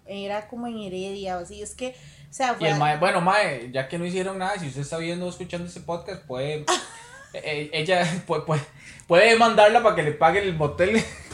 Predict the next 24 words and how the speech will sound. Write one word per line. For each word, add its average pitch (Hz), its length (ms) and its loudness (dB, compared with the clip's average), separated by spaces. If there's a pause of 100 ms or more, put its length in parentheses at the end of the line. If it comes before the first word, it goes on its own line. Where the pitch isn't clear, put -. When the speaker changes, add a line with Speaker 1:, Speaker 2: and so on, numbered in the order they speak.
(120)
Speaker 2:
<laughs> 622 400 -2
para 539 100 0
que - 80 0
le - 60 6
Speaker 1:
Para 339 140 8
Speaker 2:
haga 320 40 8
un 311 60 4
Speaker 1:
que 311 100 10
le 294 80 8
Speaker 2:
simpe. 277 160 4
Speaker 1:
pague, 330 400 4
sí, 370 220 -2
de 247 260 4
hecho, 247 200 -6
o 302 40 -8
sea, 294 400 2 (260)
yo 233 120 -2
recuerdo 262 360 -4
que 359 120 -8
yo 262 100 -8
tenía 277 260 -10
un, 277 240 -10
un 294 160 -10
novio, 294 400 -6